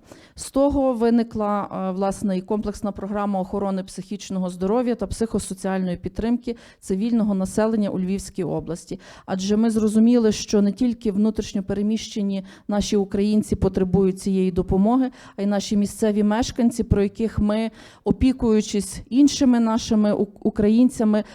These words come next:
напевно, трошки забули. Тому, власне, ми в програму включили цивільного населення у Львівській області. Ця програма передбачає тривалість її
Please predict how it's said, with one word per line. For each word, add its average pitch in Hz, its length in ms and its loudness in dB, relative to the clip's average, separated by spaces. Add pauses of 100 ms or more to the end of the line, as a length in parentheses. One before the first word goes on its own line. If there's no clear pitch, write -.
(600)
напевно, 233 460 4
трошки 208 420 0
забули. 160 500 0
Тому, 247 300 6
власне, 233 380 0
ми 226 140 4
в 220 40 -4
програму 233 500 4
включили 214 600 -4 (200)
цивільного 202 600 0
населення 214 600 -2
у 185 100 -2
Львівській 190 440 -2
області. 151 480 -4
Ця 247 160 -4
програма 220 460 -2
передбачає 196 760 -4
тривалість 190 760 -6 (320)
її 190 640 -2